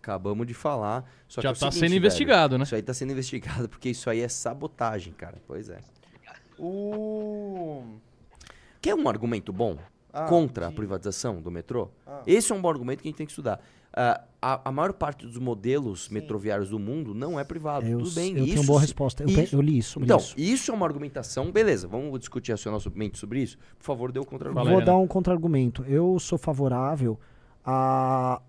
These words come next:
Speaker 4: uma não ortodoxia na defesa de determinadas ideias. Os liberais, eles incorrem nas ortodoxias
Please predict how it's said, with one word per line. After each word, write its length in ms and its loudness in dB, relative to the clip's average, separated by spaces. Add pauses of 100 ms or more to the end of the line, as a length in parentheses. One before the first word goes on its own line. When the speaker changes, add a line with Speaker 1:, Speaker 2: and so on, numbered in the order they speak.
Speaker 4:
uma 160 4
não 240 4
ortodoxia 760 0
na 60 2
defesa 280 0
de 80 0
determinadas 380 -4
ideias. 360 -6 (480)
Os 100 0
liberais, 380 4
eles 140 0
incorrem 360 4
nas 160 2
ortodoxias 760 0